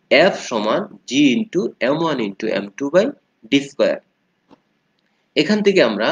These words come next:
লিখতে পারি মহাকর্ষীয় ধ্রুবক G সমান F into D square by M one into M two।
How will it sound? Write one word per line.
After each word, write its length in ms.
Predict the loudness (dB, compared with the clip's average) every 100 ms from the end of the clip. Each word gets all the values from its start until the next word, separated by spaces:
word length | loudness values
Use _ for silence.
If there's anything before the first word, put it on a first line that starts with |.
| -4 -10 _ -8
লিখতে 240 | -8 -4 -4
পারি 180 | -2 -4 -6 _ _ _ _ _ _ _ -8
মহাকর্ষীয় 580 | -4 -4 -4 -6 -2 -2
ধ্রুবক 280 | -4 -6 -8 -8 -8
G 20 | -6 -4
সমান 320 | -6 -4 -6 -8 -12 _ 0 0
F 20 | 0 -4
into 200 | -4 -6 -4
D 20 | -6 -8
square 320 | -8 -6 -4 -2
by 120 | -2 -4 -6 -4 -4
M 40 | -4
one 100 | -6 -10
into 200 | -4 -2 -2 -10 _ _ -2 -2
M 20 |
two। 120 | -4